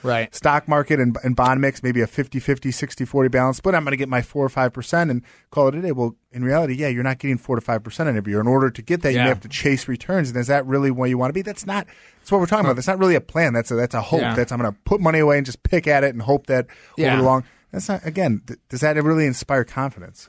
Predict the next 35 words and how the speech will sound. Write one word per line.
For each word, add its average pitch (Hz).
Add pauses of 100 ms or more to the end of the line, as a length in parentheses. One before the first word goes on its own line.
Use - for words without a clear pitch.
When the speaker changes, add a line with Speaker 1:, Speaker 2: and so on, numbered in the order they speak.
Speaker 1:
Well, 151
that's 196
what 190
we 156
wanna 143 (120)
c-, 127
create 139
here 123
is 113
confidence. 123
That's 156
why 208
we 170
offer 147
the 127
information. 127
And 139
this 196
gets 247
into 127
some 120
detail, 131
and 117
we're 156
gonna 175
get 160
into 139
it 117
to, 127 (160)
in 131
a 123
few 139
minutes 131
here. 107
But 113